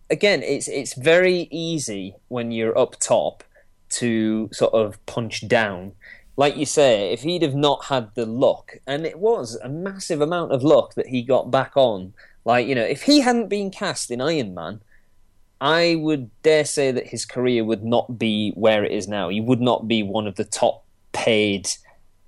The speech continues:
actors in Hollywood. Um, and also, let's not forget with Robert Downey Junior, he plays Robert Downey Junior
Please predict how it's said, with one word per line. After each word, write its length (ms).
actors 600
in 440
Hollywood. 680
Um, 640
and 140
also, 320
let's 240
not 160
forget 280
with 120
Robert 240
Downey 260
Junior, 460
he 240
plays 720
Robert 320
Downey 300
Junior 600